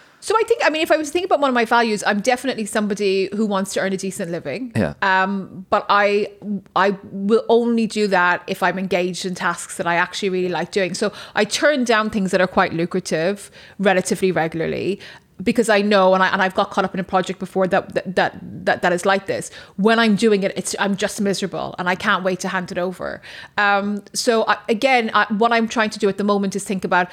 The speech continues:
Speaker 1: how can I shift my tasks so that I'm,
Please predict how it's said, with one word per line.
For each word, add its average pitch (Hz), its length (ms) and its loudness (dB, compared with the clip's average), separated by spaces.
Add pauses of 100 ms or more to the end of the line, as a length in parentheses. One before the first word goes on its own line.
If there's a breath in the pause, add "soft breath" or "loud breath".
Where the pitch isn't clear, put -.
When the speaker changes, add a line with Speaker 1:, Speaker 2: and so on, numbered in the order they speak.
(160 loud breath)
Speaker 1:
how 214 180 0
can 214 140 -2
I 202 80 4
shift - 340 -2
my 190 140 2
tasks 180 560 -2
so 214 100 -2
that 185 140 4
I'm, 180 460 2